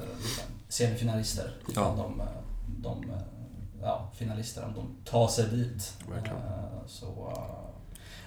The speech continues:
Speaker 1: ja, nej, men en jäkligt fin vecka för Femini. Vi snackade här innan, det var väl runt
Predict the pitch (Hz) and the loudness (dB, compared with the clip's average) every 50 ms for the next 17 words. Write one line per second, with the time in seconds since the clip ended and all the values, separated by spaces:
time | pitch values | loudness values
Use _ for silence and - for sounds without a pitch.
0 | - - 113 - 120 120 - - - - - - - 127 123 120 120 117 117 110 | 6 12 12 12 12 12 10 6 8 10 10 10 12 12 12 12 12 12 10 8
1 | 110 110 - - - 123 120 117 - - - - - - 127 123 117 110 110 110 | 6 4 2 2 4 6 6 6 6 2 -2 -4 -4 -2 0 2 2 2 2 0
2 | 117 113 110 107 - - - 120 120 - 120 - - - - - - - - - | 0 0 0 0 -2 -2 -2 -2 -2 -2 -2 -4 -4 -4 -6 -10 -10 -10 -12 -12
3 | - - - - 127 110 104 101 104 107 107 - 113 107 110 117 120 - - - | -12 -8 0 4 4 4 4 4 2 2 2 0 0 0 0 0 -2 -4 -4 -4
4 | - - 127 120 120 - - 117 110 110 110 110 110 110 110 110 107 107 110 110 | -2 0 2 2 2 2 4 4 4 4 4 4 4 2 2 2 2 0 0 0
5 | 113 113 - - - 120 113 - - - | 0 -2 -2 0 0 2 2 0 0 -4